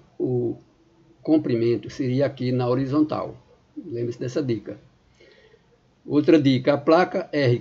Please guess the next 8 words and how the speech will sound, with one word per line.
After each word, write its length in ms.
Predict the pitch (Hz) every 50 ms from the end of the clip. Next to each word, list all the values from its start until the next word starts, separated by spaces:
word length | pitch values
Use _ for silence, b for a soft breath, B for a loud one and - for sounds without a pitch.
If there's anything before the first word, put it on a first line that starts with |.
| - -
quinze, 540 | - 123 117 123 131 120 107 110 101 87 80 _ _ _ _ _ _ _ -
que 80 | -
é 160 | - 107 113
esta 180 | 117 - - -
aqui, 400 | - - - 127 123 117 104 - - _ _ -
tem 180 | 156 156 170
como 240 | 165 190 190 202 190
função 520 | 156 - 127 120 - - - 131 135 131